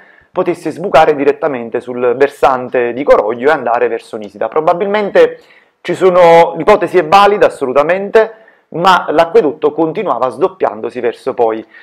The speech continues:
eh, il Pausillipon, quindi siamo riusciti a capire questa cosa interessante dall'andamento dell'acquedotto. Ovviamente sono ipotesi, andrebbero poi approfonditi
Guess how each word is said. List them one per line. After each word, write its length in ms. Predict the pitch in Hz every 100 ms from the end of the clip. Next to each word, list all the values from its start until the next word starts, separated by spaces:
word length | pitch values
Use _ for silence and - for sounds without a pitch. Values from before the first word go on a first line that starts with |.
| - -
eh, 180 | 131
il 120 | 127 123
Pausillipon, 720 | 131 117 123 107 110 107 110
quindi 540 | 139 135 131 123 120
siamo 220 | 120 143 147
riusciti 360 | 180 - 113
a 60 | 117
capire 340 | 127 120 120
questa 200 | 117 -
cosa 180 | 131 120
interessante 520 | 117 160 160 123 113
dall'andamento 680 | 117 120 123 131 135 131 127
dell'acquedotto. 640 | 120 117 - 104 95 - -
Ovviamente 300 | 147 165 -
sono 180 | 151 175
ipotesi, 400 | 151 151 131 123
andrebbero 420 | 123 123 117 117
poi 140 | 123
approfonditi 680 | 120 117 127 127 120 113 113